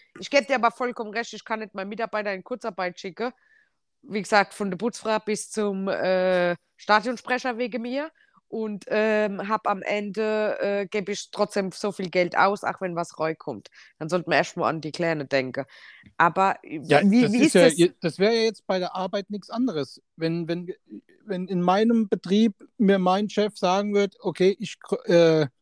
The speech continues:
Speaker 2: geb euch jetzt nur noch fünfzig Prozent von eurem Gehalt, wir müssen irgendwie einsparen“, aber gleichzeitig, äh,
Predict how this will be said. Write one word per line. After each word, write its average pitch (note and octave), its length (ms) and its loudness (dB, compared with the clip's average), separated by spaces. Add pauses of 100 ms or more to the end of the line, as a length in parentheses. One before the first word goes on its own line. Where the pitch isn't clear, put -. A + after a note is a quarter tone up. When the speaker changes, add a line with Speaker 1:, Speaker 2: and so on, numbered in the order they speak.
(480)
Speaker 2:
geb G3 160 6
euch G3 160 4
jetzt F#3 180 2
nur G3 120 4
noch F#3+ 120 4
fünfzig - 540 0
Prozent F3+ 420 2
von G#3 140 0
eurem F3+ 320 0
Gehalt, E3 440 2
wir F#3+ 100 -6
müssen F#3 260 -8
irgendwie E3+ 260 -2
einsparen“, F#3+ 600 -4 (100)
aber E3+ 220 -2
gleichzeitig, F#3+ 840 -2 (420)
äh, F#3 360 2